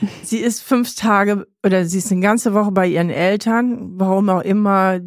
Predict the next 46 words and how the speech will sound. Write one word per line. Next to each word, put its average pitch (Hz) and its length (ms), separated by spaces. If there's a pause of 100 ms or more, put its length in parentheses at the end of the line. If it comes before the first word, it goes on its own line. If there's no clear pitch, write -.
(140)
du 180 260
da 175 160
nicht 196 340 (120)
dabei 156 460
warst. 175 440 (640)
Also 170 160
in 156 60
meiner 165 240
Vorstellung 170 540
hättest 175 320
du 175 60
ja 151 120
auch 160 60
zumindest 160 460
vielleicht 165 240
mal 165 260
ein 175 140
bisschen 170 460 (140)
einen 175 140
Teil 190 180
der 160 160
Zeit 175 300
dabei 175 300
sein 175 260
können. 214 300 (320)
Sie 190 120
kommt 247 380
zurück, 214 560 (420)
es - 160
kommt 208 240
sofort 208 400
eine 247 100
Freundin. 180 500
Erst 180 280
heißt 180 220
es - 40
für 170 140
zwei 175 300
Tage, 196 340
dann 175 220
heißt 170 220
es - 60
plötzlich - 300
für 160 160
fünf - 380
Tage. 170 480